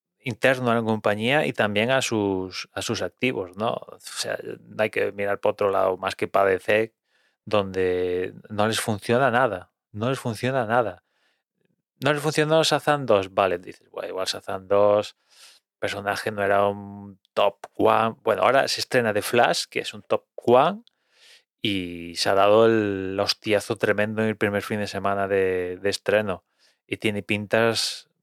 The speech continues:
tiene pinta de que sea uno de los batacazos del año, esta de The Flash.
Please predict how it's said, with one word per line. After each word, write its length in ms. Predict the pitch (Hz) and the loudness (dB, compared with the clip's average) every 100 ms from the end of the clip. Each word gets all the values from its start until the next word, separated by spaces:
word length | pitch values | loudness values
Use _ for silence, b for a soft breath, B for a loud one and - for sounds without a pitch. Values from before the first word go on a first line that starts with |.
| _ | _
tiene 200 | 110 107 | -2 -2
pinta 500 | 113 113 110 120 120 | -2 -2 2 4 4
de 140 | 113 | 4
que 80 | 104 | 0
sea 220 | - 104 | 0 2
uno 200 | 107 113 | 4 4
de 80 | 113 | 4
los 140 | 110 | 2
batacazos 580 | 104 107 107 107 - 104 | 2 2 2 0 -2 -2
del 160 | 101 98 | 0 2
año, 240 | 104 98 | 0 -2
esta 180 | 98 101 | -6 0
de 140 | 98 | 2
The 60 | 92 | 2
Flash. 380 | - 107 - | 2 0 0